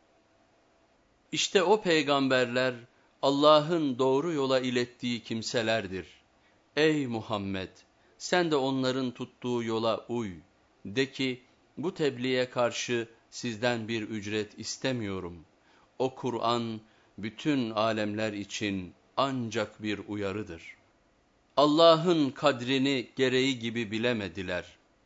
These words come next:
Çünkü "Allah hiç kimseye hiçbir şey indirmedi." dediler.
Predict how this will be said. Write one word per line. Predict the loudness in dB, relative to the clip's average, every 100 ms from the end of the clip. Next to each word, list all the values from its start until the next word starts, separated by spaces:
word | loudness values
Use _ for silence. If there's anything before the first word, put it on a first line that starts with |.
| _
Çünkü | -2 2 2 2 0 0 -6 _ _
"Allah | 2 2 4 4 4 0 -10 _ _
hiç | -4 -4 -2
kimseye | -2 -2 0 0 0 0
hiçbir | -4 -6 -2 0
şey | 0 -2 0 -2 -4
indirmedi." | -4 -2 -2 -4 -4 -4 -4 -6 -6
dediler. | -8 -6 -6 -6 -8